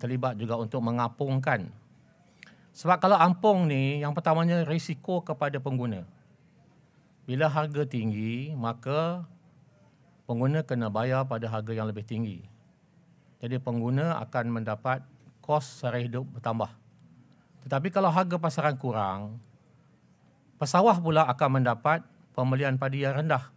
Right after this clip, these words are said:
Jadi ini akan berlaku ketidakstabilan jika diapungkan. Malahan oleh kerana beras dan nasi ini adalah makanan ruji rakyat Malaysia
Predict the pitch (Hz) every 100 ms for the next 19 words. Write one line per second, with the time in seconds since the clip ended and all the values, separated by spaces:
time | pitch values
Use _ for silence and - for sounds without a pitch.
0 | _ _ _ _ _ _ _ - 127 156
1 | 175 160 147 143 135 165 - 151 151 -
2 | - 139 143 139 117 92 85 _ _ _
3 | _ _ - - - - - _ 117 120
4 | 135 131 113 139 123 113 90 90 92 107
5 | 139 151 147 190 208 143 139 131 139 170
6 | 202 214 - _ - _ _ _ 117 131
7 | 160 - - - 127 123 117 123 131 165
8 | 143 147 135 131 131 123 117 139 139 147
9 | 101 101 123 110 104 107 - 123 165